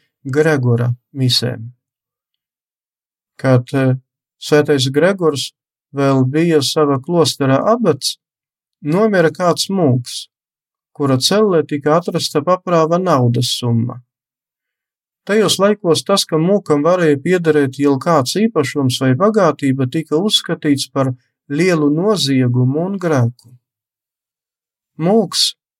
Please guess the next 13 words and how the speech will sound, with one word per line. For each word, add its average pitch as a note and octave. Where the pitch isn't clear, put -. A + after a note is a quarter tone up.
tika C3
apbedīts E3
ārpus E3
klostera E3+
kapiem, C3+
nesvētītā C#3+
zemē, D#3
tomēr, D3
rūpējoties C#3+
par C#3+
šī C#3+
mūka D#3
dvēseli, D3